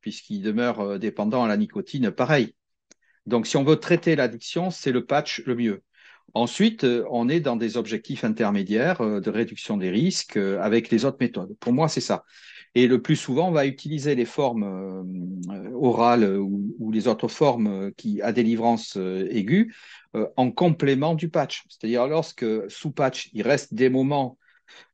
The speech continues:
d'envie de fumer, là, il faut une prise, euh, en aigu, que ce soit un spray, une gomme, euh, un comprimé, tout ce qu'on veut. Ça, c'est le patient qui choisit. Mais, euh, du coup, c'est vraiment ponctuel. Euh, donc, le traitement qui semble le plus efficace, c'est l'association des deux.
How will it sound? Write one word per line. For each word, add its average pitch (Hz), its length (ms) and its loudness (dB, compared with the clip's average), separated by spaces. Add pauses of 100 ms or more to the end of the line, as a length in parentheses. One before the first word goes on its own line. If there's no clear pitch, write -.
d'envie 120 260 0
de - 80 -12
fumer, 143 400 -2
là, 127 180 0
il 131 100 -2
faut 143 260 -4
une 110 180 0
prise, 135 420 -6
euh, 92 240 -2
en 107 160 0
aigu, 131 460 0
que - 80 -20
ce 107 140 -2
soit - 220 -6
un 98 100 -4
spray, 127 440 2
une 101 140 4
gomme, 113 420 2
euh, 98 220 -6
un 95 80 -8
comprimé, 104 720 0
tout 104 120 -10
ce - 80 -16
qu'on 104 180 -2
veut. 135 160 2
Ça, 101 260 -4
c'est 92 280 -8 (400)
le 196 120 0
patient - 320 0
qui - 140 -6
choisit. 143 340 2
Mais, 135 280 0 (520)
euh, 104 140 0
du 110 160 -6
coup, 175 160 4
c'est 123 240 4
vraiment 135 340 2
ponctuel. 131 720 -2 (800)
Euh, 101 360 -4
donc, 113 300 -4
le 135 140 0
traitement 160 540 0
qui - 180 -6
semble 135 360 -2
le 110 160 0
plus 151 360 0
efficace, 139 520 -4
c'est 117 200 -2
l'association 120 760 -2
des 113 140 -4
deux. 117 240 0